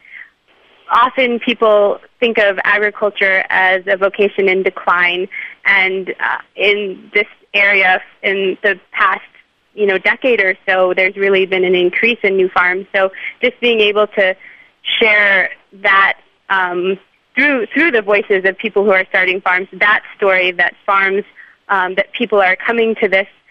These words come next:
um, and starting farms, uh, is a, is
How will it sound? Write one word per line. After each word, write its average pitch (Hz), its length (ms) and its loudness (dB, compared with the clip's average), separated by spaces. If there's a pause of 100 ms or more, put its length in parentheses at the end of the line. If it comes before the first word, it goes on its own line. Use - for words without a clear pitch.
(300)
um, 180 560 -2 (180)
and 190 420 0
starting 202 420 0
farms, 190 420 0 (540)
uh, 190 320 0 (580)
is 196 220 -2
a, 196 460 0
is 185 80 -10